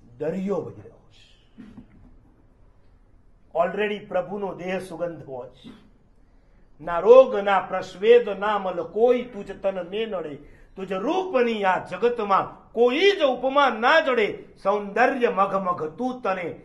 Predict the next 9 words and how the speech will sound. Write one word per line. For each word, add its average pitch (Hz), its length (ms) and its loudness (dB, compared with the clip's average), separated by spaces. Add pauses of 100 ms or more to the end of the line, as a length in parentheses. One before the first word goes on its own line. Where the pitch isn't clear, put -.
(180)
આ 147 100 -4
જન્મથી 247 1160 -2
પ્રભુ 156 280 -8
સાંપડે. 185 800 -2 (220)
અરિહંત 165 580 -8
અતિશયવંત 156 1120 -8 (320)
તુજને 170 540 -8 (440)
ભાવથી 170 580 -4
કરું." 196 640 -2